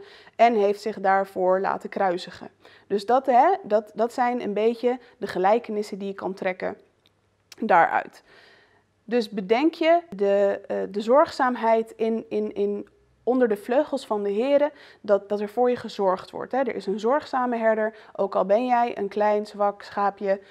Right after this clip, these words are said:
wat heel veel nodig heeft en wat heel veel niet alleen kan. Er is iemand die krachtig is,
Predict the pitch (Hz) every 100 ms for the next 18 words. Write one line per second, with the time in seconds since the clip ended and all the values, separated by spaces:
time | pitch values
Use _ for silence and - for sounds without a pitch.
0 | - - 190 214 240 233 214 208 208 -
1 | 202 196 202 196 202 214 202 208 208 180
2 | 190 220 233 214 208 - - - 196 214
3 | 240 - 226 202 208 185 226 269 - 220
4 | - 202 202